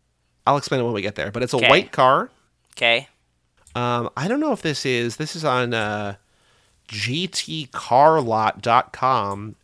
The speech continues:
Speaker 1: and it's available for four thousand nine hundred and eighty-eight dollars.
Speaker 2: Okay.
Speaker 1: At
Speaker 2: Okay.
Speaker 1: Shaw Motors, very appropriate.
Speaker 2: Ah.
Speaker 1: Montez,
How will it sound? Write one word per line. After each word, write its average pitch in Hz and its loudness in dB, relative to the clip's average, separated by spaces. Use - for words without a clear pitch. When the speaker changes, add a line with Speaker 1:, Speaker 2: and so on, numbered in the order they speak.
Speaker 1:
and 117 -6
it's 123 -8
available 127 0
for 120 -6
four 147 -4
thousand 139 2
nine 127 0
hundred 120 -4
and 120 -8
eighty-eight 117 -6
dollars. 135 -4
Speaker 2:
Okay. 330 -4
Speaker 1:
At 139 6
Speaker 2:
Okay. - -4
Speaker 1:
Shaw 151 4
Motors, 160 -2
very 123 0
appropriate. 131 -6
Speaker 2:
Ah. 151 -8
Speaker 1:
Montez, 170 2